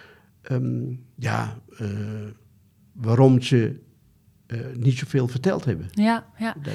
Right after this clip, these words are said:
Speaker 1: niet zoveel verteld hebben. Dat is, dat is een beetje mijn ervaring alleen,
Speaker 2: Ja.
Speaker 1: eh.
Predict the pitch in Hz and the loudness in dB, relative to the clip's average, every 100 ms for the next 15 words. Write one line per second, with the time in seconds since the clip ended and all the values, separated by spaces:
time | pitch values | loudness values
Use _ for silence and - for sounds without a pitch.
0 | 120 135 147 127 123 - - 127 110 120 | -4 -4 -2 -4 -4 -4 -6 -4 -4 -2
1 | 131 151 147 160 156 160 151 147 143 135 | -4 -4 -2 0 2 2 2 0 0 0
2 | 127 127 131 120 104 101 131 113 101 104 | 0 -2 -2 -2 -2 -4 -4 -4 -4 -4